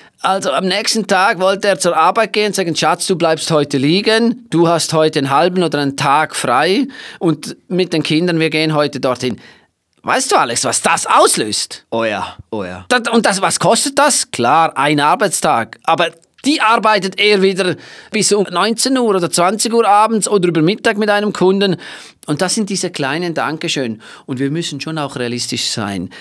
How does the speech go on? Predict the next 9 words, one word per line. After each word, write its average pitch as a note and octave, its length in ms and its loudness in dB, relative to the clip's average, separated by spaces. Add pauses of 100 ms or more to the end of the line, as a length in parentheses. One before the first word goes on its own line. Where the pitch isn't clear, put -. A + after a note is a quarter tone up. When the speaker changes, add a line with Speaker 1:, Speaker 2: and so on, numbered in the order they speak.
Speaker 1:
liebe B2 240 -4
Zuhörer B2+ 480 0
und A2+ 140 -4
Zuhörerinnen. A#2 760 0 (1700)
Es B2+ 140 -2
ist A#2 160 -6
Mitarbeiterführung. A#2+ 960 -6 (800)
Und C3 260 -2
auch G#2 300 -8